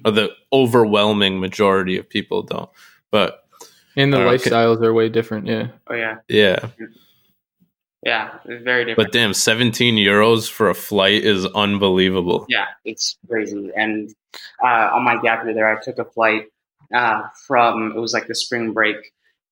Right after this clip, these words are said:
Speaker 3: and the gap year was just four hours of Spanish class a day, and that was just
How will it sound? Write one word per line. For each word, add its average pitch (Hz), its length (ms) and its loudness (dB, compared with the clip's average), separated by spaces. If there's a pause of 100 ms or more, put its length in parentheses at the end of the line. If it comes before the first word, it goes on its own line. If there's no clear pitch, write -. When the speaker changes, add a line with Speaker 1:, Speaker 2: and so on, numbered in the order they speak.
Speaker 3:
and 120 240 0
the 120 80 0
gap 135 280 0
year 131 100 0
was 113 460 -2 (200)
just - 280 -6 (140)
four 131 180 2
hours 123 320 2
of 104 80 -4
Spanish 107 420 -2
class 107 240 -2
a 101 60 -8
day, 104 360 -6
and 107 280 -2 (460)
that 127 180 0
was 120 160 -2
just - 400 -4